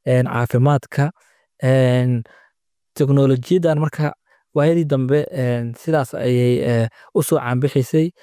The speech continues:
Een, laakiin Maraykanka hadda waa uu gelgelinayaa. Eh, Trump mar uu hadlayay wuxuu sheegay in marnaba cidna aysan ku fikiraynin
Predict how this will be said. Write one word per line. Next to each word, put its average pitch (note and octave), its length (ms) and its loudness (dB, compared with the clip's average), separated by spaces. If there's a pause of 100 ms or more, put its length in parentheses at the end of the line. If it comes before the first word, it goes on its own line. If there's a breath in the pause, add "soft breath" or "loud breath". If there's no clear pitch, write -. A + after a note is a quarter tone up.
(240 loud breath)
Een, C3 240 2
laakiin C3 360 -2
Maraykanka C#3+ 440 0
hadda D3 160 0
waa C3+ 160 2
uu B2+ 100 0
gelgelinayaa. C3+ 720 2 (380 soft breath)
Eh, C3 180 -4
Trump D#3+ 300 0
mar E3 100 2
uu C#3+ 100 4
hadlayay D3 300 2
wuxuu C3+ 180 -2
sheegay C3+ 320 -2
in D#3+ 160 -2
marnaba C#3+ 400 0
cidna C#3+ 260 -2
aysan C3+ 260 -2
ku D3+ 100 -6
fikiraynin D3 560 0